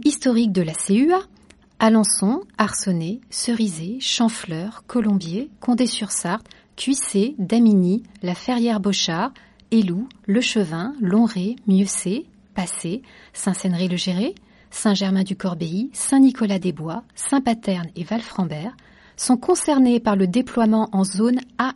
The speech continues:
M I I, appel à manifestation d'intention d'investissement, lancé en deux mille onze dans le cadre du programme national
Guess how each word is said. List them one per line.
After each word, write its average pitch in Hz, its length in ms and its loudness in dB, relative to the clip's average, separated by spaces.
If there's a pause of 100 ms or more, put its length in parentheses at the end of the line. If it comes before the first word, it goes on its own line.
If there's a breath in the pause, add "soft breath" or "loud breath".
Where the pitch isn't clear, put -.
M 240 280 0
I 226 160 -6
I, 190 220 -6 (340)
appel 208 420 0
à 214 80 0
manifestation 196 840 0
d'intention 220 540 0
d'investissement, 254 760 -2 (440 soft breath)
lancé 190 340 0
en 180 80 0
deux 180 140 2
mille 175 200 2
onze 311 200 2
dans 220 100 2
le 196 100 2
cadre 202 340 -2
du 190 140 -4
programme 190 380 -2
national 175 580 -4